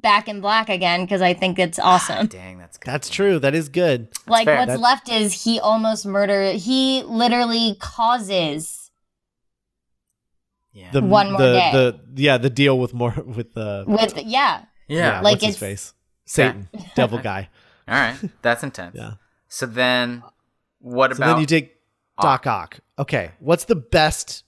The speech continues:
Speaker 3: version of Doctor Octopus? I, I personally, I think it might be the video game.
Speaker 1: That, I
Speaker 2: Yeah.
Speaker 1: agree.
Speaker 2: Yeah.
Speaker 1: I agree.
Speaker 3: Okay.
Speaker 2: Yeah.
Speaker 3: Okay.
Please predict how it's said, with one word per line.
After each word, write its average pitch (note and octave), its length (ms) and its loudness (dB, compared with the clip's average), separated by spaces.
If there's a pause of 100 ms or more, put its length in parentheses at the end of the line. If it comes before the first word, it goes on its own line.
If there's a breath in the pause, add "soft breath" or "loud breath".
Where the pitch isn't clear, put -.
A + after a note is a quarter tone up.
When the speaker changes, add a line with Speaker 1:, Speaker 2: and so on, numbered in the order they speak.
Speaker 3:
version C3+ 380 -2
of A2 120 -10
Doctor A2+ 320 -6
Octopus? - 600 -16 (1400)
I, F3+ 140 4 (100)
I G3+ 400 -2
personally, C#4 540 2
I F#3 100 -2
think F3+ 200 -4
it F3 60 -4
might D#3 140 0
be D#3+ 80 -4
the C3 100 -6
video D3 260 -2
game. G3 340 -6 (920)
Speaker 1:
That, C4 180 4
I B3 40 0
Speaker 2:
Yeah. A#3+ 300 4
Speaker 1:
agree. E3 260 -4 (180)
Speaker 2:
Yeah. A2 220 2
Speaker 1:
I G#3 40 4
agree. F3+ 180 0
Speaker 3:
Okay. F#2 200 -2 (140)
Speaker 2:
Yeah. - 220 -12
Speaker 3:
Okay. C3+ 340 -2